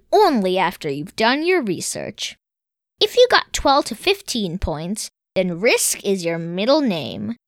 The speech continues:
You love risk and accept the consequences that may come with it. And you also look for these qualities in your investments. Sometimes you make a lot of money,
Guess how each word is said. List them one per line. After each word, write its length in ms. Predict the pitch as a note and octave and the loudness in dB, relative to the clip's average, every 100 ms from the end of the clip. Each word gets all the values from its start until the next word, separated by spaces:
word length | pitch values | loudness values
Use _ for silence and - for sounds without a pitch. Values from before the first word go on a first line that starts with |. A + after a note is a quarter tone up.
| _ _ | _ _
You 180 | B3+ A4+ | 6 8
love 480 | C#4 F#3+ D#4 G#4+ G#3+ | 8 4 6 6 4
risk 340 | D#3+ G#3+ - - _ - | -2 -2 -6 -10 _ -2
and 80 | A#4+ | -2
accept 480 | C5 - - B4+ - | 0 2 4 2 2
the 80 | D4+ | -6
consequences 920 | - C4 F#4 - - F#3 E3 - D4+ | -4 -4 -4 -6 -6 -4 -2 -4 -4
that 180 | B3+ G#2+ | -4 -4
may 240 | F3 F#3+ | -4 -4
come 380 | C4 - G3+ C#4 | -4 -2 -2 -2
with 260 | E4 E5+ - | 2 2 2
it. 140 | F3+ - _ _ _ | -6 -6 _ _ _
And 120 | A#3 | -2
you 160 | B3+ - | -2 2
also 340 | F#4 A#4+ E4+ | 4 4 2
look 220 | B3+ A3 - | 2 0 -2
for 80 | G3+ | -4
these 340 | F#3+ C4+ C#4 - | -2 0 -2 -4
qualities 540 | E3 D#3+ E3+ F#3+ G#3+ - | -4 -2 -2 -2 -4 -6
in 140 | E3+ | -6
your 140 | F3+ | -2
investments. 840 | A3+ F4 G#4 A#4+ - C#3 G#3 - - _ _ _ | -2 0 0 0 -4 -10 -8 -8 -12 _ _ _
Sometimes 760 | - F#4 G4+ - G3 F3+ A3+ - | -2 0 0 0 -2 -2 0 0
you 60 | |
make 180 | F4+ C5 C#5 | 0 2 0
a 40 | |
lot 300 | C4+ B3+ - | 2 4 4
of 140 | A#3+ G3 | 2 -4
money, 420 | D#3 C#3+ A3 D4 | -6 -6 -8 -10